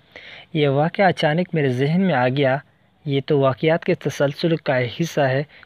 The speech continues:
जिसे मैंने आपकी आगाही के लिए बयान कर दिया। मेरा सफ़र कैसे शुरू हुआ, मैं इसे आपके सामने बयान करता हूँ। मुझे अफ़गान एयर के जहाज़ पर भी भेजा जा सकता था, जो यूएनओ ने पाकिस्तानी महाजिरों के लिए चार्टर किए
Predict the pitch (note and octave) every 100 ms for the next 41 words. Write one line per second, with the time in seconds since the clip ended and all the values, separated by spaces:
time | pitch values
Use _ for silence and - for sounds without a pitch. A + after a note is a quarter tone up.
0 | - D3 - C#3+ C3+ D3+ F3 F3+ C#3 C3+
1 | - E3 D3 C3+ B2+ C3+ C#3+ E3+ - C#3
2 | C3 B2+ C3 C3+ C3 A#2+ A#2+ A#2+ A2 -
3 | _ _ - C3+ B2+ B2 - D#3 F#3+ F3
4 | D3 C#3 F#3+ - D#3+ D3 C3+ C#3 D3 D3
5 | - - - D3 D3+ D3+ F3 C3+ C3+ -
6 | D3+ - C#3+ C3+ C#3+ C3+ B2+ B2+ B2+ A#2+
7 | - B2+ A#2+ B2 G#2+ _ _ - - -
8 | - - F3 F#3 G#3+ D3+ D3+ F#3 G3+ F3+
9 | E3+ D#3 C#3 B2+ D#3 - D3 C3+ D#3 D3
10 | C#3 D3+ D3 B2+ - C3+ - D#3+ C#3 C3
11 | - - - - - D3 C3+ C3+ C#3 C3+
12 | C3+ D3+ E3+ F#3+ F#3 C3 B2 C#3 - E3
13 | E3+ F3+ D3 C3 C3 D3 C#3+ - C3+ C3+
14 | C3 D3+ C#3+ D3+ D3+ - C3+